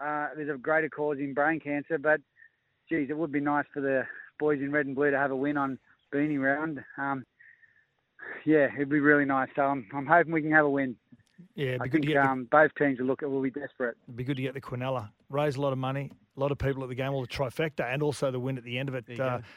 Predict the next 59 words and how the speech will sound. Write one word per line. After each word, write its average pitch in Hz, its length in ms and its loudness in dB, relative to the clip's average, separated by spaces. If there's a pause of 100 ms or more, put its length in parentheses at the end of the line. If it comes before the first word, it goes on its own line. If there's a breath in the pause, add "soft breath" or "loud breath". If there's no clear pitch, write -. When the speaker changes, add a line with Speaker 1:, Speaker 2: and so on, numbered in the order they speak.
(160 loud breath)
Speaker 2:
Mark 185 220 4
Hughes, 202 280 2
we 156 160 0
know, 165 140 2
uh, 151 240 2
you've 139 160 -2
done 147 160 0
some 123 120 -8
great 147 240 2
things, 147 380 -6
you 143 180 0
and 139 80 -4
your 131 80 -6
friends 143 380 -4
and 131 100 -6
your, 131 120 -8
and 139 120 -4
your 123 80 -6
family, 139 400 -2
in 131 80 -4
relation 131 440 -2
to, 135 260 0
uh, 127 120 0
brain 135 320 -2
cancer. 135 420 -6
And, 127 100 -6 (500 loud breath)
and, 139 220 -4
uh, 139 100 2
I - 40 0
wanna 160 180 0
take, 151 360 -2
uh, 147 40 2
I 139 120 2
wanna 165 180 2
thank 175 260 0
you 147 80 0
also 139 260 -2
for 113 80 -6
taking 131 300 -4
time 131 280 -4
out 131 160 -6
to, 135 180 -4
to 143 120 -6
join 139 240 -2
us 123 160 -8
in 127 160 -6
what 135 140 -2
is 127 120 -4
a 127 60 -4
really 131 220 -4
busy 120 300 -8
schedule. 127 360 -6
Thanks 165 220 -4
for - 60 -14
coming 156 220 -2
on 139 60 -2
Sports 156 320 -6
Day, 135 140 -2
mate. 131 220 -6